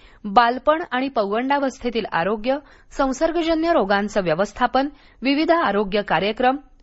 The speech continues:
नेत्ररोग आणि आपत्कालीन वैद्यकीय सेवा अशा विविध सेवा पुरवण्यात येणार आहेत.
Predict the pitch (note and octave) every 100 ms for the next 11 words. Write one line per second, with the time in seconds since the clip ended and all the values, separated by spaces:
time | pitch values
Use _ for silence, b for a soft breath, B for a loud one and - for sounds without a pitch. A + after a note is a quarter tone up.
0 | - G#3 G#3 C4 C4+ D4 D#4 B B B3+
1 | D4+ G#3+ A3 D4+ - D4+ D#4+ F#4+ G#3 F#3
2 | G3 G#3+ G3 - D4 F#3+ D3+ B B -
3 | B3 D#4 D4+ A3+ C#4 E4+ D#4+ A3+ A#3+ B3
4 | F#3+ F3 G#3 D4 A3+ D#3 D3+ D#3 E3